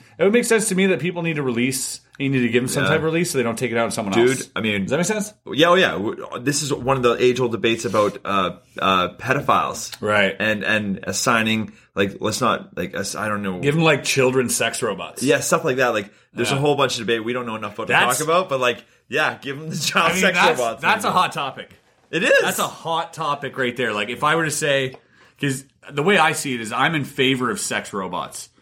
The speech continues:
Speaker 1: for multiple reasons. One,
Speaker 2: You like to fuck robots.
Speaker 1: curiosity.
Speaker 2: I get it. You
Speaker 1: Curio-
Speaker 2: got a, bought a
Speaker 1: No.
Speaker 2: fucking eye, you creep.
Speaker 1: Listen, buddy, if you were to give me, 'cause there's this, um, there's this brothel in Italy that has both.
Speaker 2: Are we gonna max out?
Speaker 1: No, we're good for now.
Speaker 2: Okay.
Speaker 1: Three minutes. There's this brothel in Italy that has both.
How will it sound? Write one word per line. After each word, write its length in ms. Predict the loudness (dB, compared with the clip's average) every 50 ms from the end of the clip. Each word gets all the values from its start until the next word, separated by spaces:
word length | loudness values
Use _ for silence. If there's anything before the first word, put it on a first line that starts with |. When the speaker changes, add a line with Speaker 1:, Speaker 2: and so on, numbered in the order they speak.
| _ _ -20 _
Speaker 1:
for 160 | _ -2 -2
multiple 420 | 2 2 2 2 2 0 -2 -4 -6
reasons. 400 | -6 -6 -10 -12 -14 -16 -16 -18 -16
One, 500 | -12 -4 0 2 2 2 2 0 -2 -6 -6 -10 -20
Speaker 2:
You 200 | -16 -10 -4 0
like 160 | 0 0 0
to 80 | -2 -8
fuck 220 | -6 -4 -4 -4 -2
robots. 120 | 0 0 2
Speaker 1:
curiosity. 640 | 4 4 6 6 6 4 4 2 0 -2 -4 -4
Speaker 2:
I 40 | -4
get 160 | -2 -2 -2
it. 180 | -2 -4 -10 -14 _ _
You 40 | -6 -2 0 2
Speaker 1:
Curio- 100 | 4 4
Speaker 2:
got 260 | 4 4 2 -2 -4
a, 40 | -2
bought 260 | 0 2 2 2 2
a 40 | 2
Speaker 1:
No. 100 | 4 4
Speaker 2:
fucking 240 | 2 2 -4 -8 -8 -6
eye, 300 | -6 -4 -2 0 0 0
you 240 | -2 -2 -4 -6 -4
creep. 180 | -2 -2 2 4
Speaker 1:
Listen, 460 | 4 4 4 2 0 0 0 0 2
buddy, 300 | 0 0 0 0 -2 -6 -6 -4
if 420 | -2 -2 -2 -2 -4 -8 -18 -20 -20 _
you 320 | -12 -6 0 0 2 2
were 180 | 4 4 4 4
to 60 | 4
give 300 | 4 4 4 4 4 4
me, 160 | 2 0 0
'cause 100 | 0 0
there's 180 | 0 0 2 2
this, 200 | 0 0 0 2
um, 260 | 4 4 4 4 2
there's 140 | 0 -2 0
this 80 | -2 -2
brothel 460 | 0 2 4 4 4 4 2 0 -2 -2 -2
in 80 | -4
Italy 320 | -4 -2 -2 0 0 0 0
that 160 | 0 -2 -6
has 340 | 0 0 2 2 2 0 -4
both. 480 | -2 0 2 2 2 2 0 -4 -6
Speaker 2:
Are 20 | -6
we 80 | -2
gonna 140 | -2 0 -2 -2
max 300 | -4 -6 -8 -8 -6 -4
out? 320 | -2 -2 -2 -4 -4 -4
Speaker 1:
No, 120 | -4 0 0
we're 80 | 2
good 140 | 2 2 0
for 100 | 0 -2 0
now. 280 | 2 2 2 0 0
Speaker 2:
Okay. 80 | -4 -6
Speaker 1:
Three 180 | -6 -4 -2
minutes. 260 | 0 0 0 -2 -6 -6 _ -6 -6 -6 -16 -20 -20 _ _
There's 140 | 0 2 2
this 80 | 2
brothel 520 | 2 2 4 6 6 4 4 0 0 0 2 0
in 80 | 0
Italy 320 | -2 -2 0 0 0 0 0
that 160 | -2 -2 0
has 240 | 2 2 2 0 -2
both. 580 | -6 -6 -4 -4 -4 -6 -10 -16 -20 -20 _